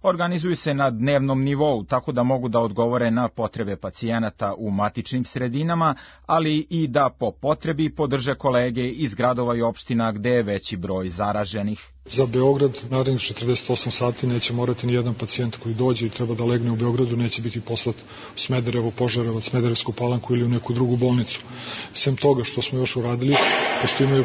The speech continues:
Speaker 2: probleme zaposleni u Čačku, u Kraljevu i u Šapcu, dogovorili smo se jedan broj pacijenata će biti prebačen u Beograd, tako da njima oslobodimo mesta.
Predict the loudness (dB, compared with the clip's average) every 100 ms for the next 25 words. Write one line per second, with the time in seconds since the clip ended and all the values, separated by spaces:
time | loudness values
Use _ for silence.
0 | 2 0 2 2 0 -4 -16 -2 0 0
1 | -2 -2 -2 -2 -2 -2 -4 -2 -2 2
2 | 2 0 -4 -2 -2 -2 -2 0 2 4
3 | 2 2 -2 -2 -8 -14 -10 -2 2 4
4 | 4 0 -2 -2 -2 -18 -4 0 2 4
5 | 4 2 0 2 2 0 2 2 2 -2
6 | 0 2 0 0 0 0 -4 2 2 2
7 | -4 0 0 0 0 0 0 0 0 -2
8 | -2 -2 4 4 4 4 4 4 -2 -14
9 | -14 -2 0 2 2 4 4 2 2 2
10 | 2 2 2 0 -2 -4